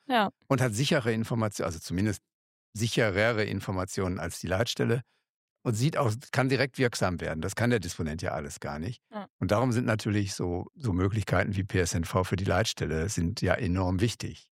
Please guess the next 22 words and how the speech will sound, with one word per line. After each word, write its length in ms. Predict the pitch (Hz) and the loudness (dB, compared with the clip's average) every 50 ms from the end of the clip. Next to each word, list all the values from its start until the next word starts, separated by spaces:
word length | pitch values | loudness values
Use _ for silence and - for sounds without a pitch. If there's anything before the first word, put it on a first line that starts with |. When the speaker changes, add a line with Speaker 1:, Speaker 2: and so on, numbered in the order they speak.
| _ | _
Speaker 1:
Mhm. 340 | - 208 196 180 175 175 190 - _ _ _ _ _ | 2 2 4 4 2 0 -2 -4 _ _ _ _ _
Speaker 2:
weil 140 | 92 90 95 | 2 2 2
er 100 | 95 90 | 2 0
sich 200 | 107 107 - - | 0 -2 -2 0
ja, 340 | 117 90 90 87 87 60 - | 2 2 2 2 2 0 -2
äh, 180 | - 104 - - - - - | -4 -6 -6 -6 -10 -14 -8
quasi 380 | - - 98 92 87 95 104 85 | -2 0 0 2 2 0 0 0
da 180 | 85 90 104 | 2 2 2
überhaupt 400 | 107 98 92 92 98 110 - - | 2 2 0 0 0 0 -2 0
gar 200 | - 104 98 110 | 0 2 2 4
nicht 200 | 123 123 107 - | 2 2 0 0
gegen 200 | - 110 104 - | 0 0 2 2
abgrenzen 560 | - 156 156 - - 98 78 76 - - 73 | 2 0 0 0 -2 -2 -2 -2 -6 -10 -12
kann 240 | - - - 71 71 | -10 -10 -10 -10 -10
auch. 220 | 69 - - - - | -10 -12 -12 -6 -4
Also 180 | - 90 92 | -2 0 2
er 100 | 104 101 92 | 2 2 2
muss 180 | 107 143 143 | 2 2 2
ja 100 | - 127 | 2 2
dieses 240 | 107 107 101 95 - | 2 0 -2 -4 -4
Gespräch 380 | - - - - - 101 107 135 | -6 -8 -8 -2 0 0 0 0
ertragen 720 | - - - - - 123 139 147 131 90 92 101 131 151 | -2 -4 -4 -2 0 2 2 2 2 0 0 -2 -2 -4